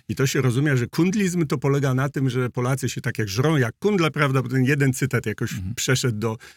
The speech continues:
Speaker 1: ogólnej świadomości, czyli że, mm, tam szewc zazdrości, mm, prałatowi awansu na biskupa. I ta polska zawiść, że Polacy tak gryzą, tak. Nie, nie o to chodzi w kundlizmie. Kundlizm jest powieścią o tym, że Polak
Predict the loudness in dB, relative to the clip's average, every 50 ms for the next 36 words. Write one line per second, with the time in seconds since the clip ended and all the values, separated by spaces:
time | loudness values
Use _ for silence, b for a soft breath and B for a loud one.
0 | B B 0 2 4 4 4 4 4 4 2 2 0 -2 0 2 2 2 2 0
1 | 0 -2 -4 -2 -2 0 0 0 0 0 0 0 0 0 0 0 0 0 0 0
2 | 0 0 0 0 0 -2 -2 -2 -4 -4 -2 -2 0 -2 -2 -2 -2 -2 -2 -2
3 | -2 -2 0 0 0 0 -2 -4 -2 -2 0 0 -2 -2 -4 -6 -6 -6 -6 -8
4 | -8 -6 -2 0 0 2 2 0 0 0 0 0 0 0 0 0 0 -2 -2 -4
5 | -4 -4 -4 -4 -4 -4 -6 -8 -8 -10 -10 -14 -16 -16 -16 _ -12 -12 -10 -10
6 | -12 -10 -8 -6 -6 -6 -6 -6 -6 -2 0 2 4 4 4 2 0 -2 -2 -6
7 | -8 -8 -8 -6 -6 -6 -6 -6 -8 -8 -8 -8 -8 -4 -2 2 2 2 2 2
8 | -2 -4 -6 -8 -12 -12 -16 _ _ 0 0 2 2 2 2 2 2 0 0 -2
9 | -2 -2 -2 -2 -2 -4 -8 -8 -10 -10 -10 -8 -10 -10 -12 -12 -16 -18 B B
10 | B B B B B B B -2 0 2 2 2 2 2 2 2 2 2 2 2
11 | 0 -2 b b b b b b b b b _ -2 2 2 2 2 0 0 0
12 | 0 0 0 0 0 0 2 0 0 0 -2 0 0 2 0 0 -2 -8 -18